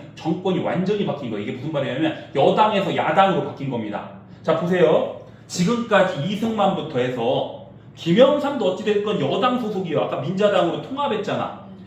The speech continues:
다 여당 소속이 같은 당이 이름만 바꿨지 그 당이 대통령 다 해먹었거든요. 그런데 이제 김대중 때는 어때? 야당이었던 김대중 세력이 여당이 된 겁니다.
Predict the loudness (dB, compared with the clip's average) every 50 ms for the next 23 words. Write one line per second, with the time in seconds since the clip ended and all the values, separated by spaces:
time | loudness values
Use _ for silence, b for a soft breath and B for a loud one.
0 | B B B B -8 -6 -6 -6 -4 -4 -2 2 4 4 4 6 4 4 2 0
1 | -2 -4 -4 -6 -6 -6 -8 -6 -2 0 0 2 4 4 4 2 0 -2 -2 0
2 | 0 0 2 2 2 2 2 2 0 0 -4 -6 -8 -10 -8 -8 -8 -8 -6 -6
3 | -4 -2 -2 -4 -4 -6 -12 -16 -20 -14 -10 -8 -6 -4 -2 0 0 0 -2 -4
4 | -4 -2 -2 0 0 0 0 -2 -2 -4 -4 -2 -2 -2 -2 -2 -4 -8 -14 -20
5 | -20 -20 -20 -20 -20 B B B B B 0 2 2 4 4 4 4 4 4 4
6 | 2 2 2 0 -2 -2 -2 0 2 2 4 4 4 4 4 2 0 -2 -4 -4
7 | -4 -6 -10 -10 -10 -10 -10 -12 -12 -16 -20 -20 -20 -20 -20 -20 -20 -20 -8 -2
8 | 2 2 4 4 4 4 4 2 0 0 0 0 0 -2 -2 -4 -6 -2 2 2
9 | 4 4 2 0 -2 -8 -12 -16 -20 -20 -20 -20 -20 -20 -20 -16 -10 -6 -4 -2
10 | 0 0 0 -2 -2 -4 -4 -4 -2 -2 -2 -2 -2 -4 -6 -6 -6 -10 -8 -2
11 | 0 2 2 2 2 0 0 -2 -4 -4 -6 -6 -8 -8 -10 -10 -12 -12 -14 -14
12 | -16